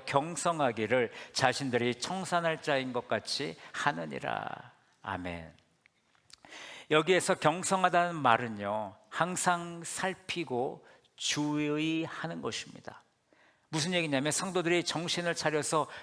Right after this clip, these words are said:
그릇된 행동을 하지 않도록 타이르고 깨닫게 하는 것을 말하는 것입니다. 그 역할을 바로 인도자들이 한다라는 것이죠. 지도자들은 교회의 행정적인 일이나 어떤 프로그램을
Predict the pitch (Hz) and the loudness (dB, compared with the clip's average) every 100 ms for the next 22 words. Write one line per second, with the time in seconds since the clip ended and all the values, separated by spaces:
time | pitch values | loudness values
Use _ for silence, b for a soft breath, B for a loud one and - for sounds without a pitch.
0 | B - 165 180 - 185 165 190 175 180 | B 2 2 2 2 2 2 0 0 2
1 | 156 185 175 165 113 - 139 147 123 B | 2 0 2 2 2 0 2 2 0 B
2 | B _ - - 196 208 175 127 98 92 | B _ -2 0 2 2 0 -2 -4 -10
3 | B B - 208 208 175 - 160 139 131 | B B 0 4 4 2 2 2 2 0
4 | 117 104 117 156 - - - 110 107 120 | -2 -2 -4 -6 -8 -6 -2 0 0 -4
5 | 101 - - - - - B B - 180 | -4 -4 -6 -18 -20 -20 B B 2 6
6 | 160 - 170 156 156 127 117 143 - B | 6 4 2 4 4 2 2 0 -4 B
7 | B - 135 160 147 127 117 101 110 135 | B -2 -2 0 -2 0 -2 -4 -8 -8
8 | - 180 185 165 139 123 95 - - - | -10 -10 -6 -4 -4 -8 -8 -8 -10 -12
9 | - B B B B - 165 175 160 156 | -20 B B B B -2 2 4 6 4
10 | 156 160 135 156 156 151 147 170 160 160 | 4 0 0 4 6 6 4 0 -2 -2
11 | 135 151 143 143 117 110 104 107 107 - | 0 -2 0 -2 0 0 0 -2 -4 -4
12 | 151 - 220 214 196 180 185 | -4 0 0 2 2 2 -2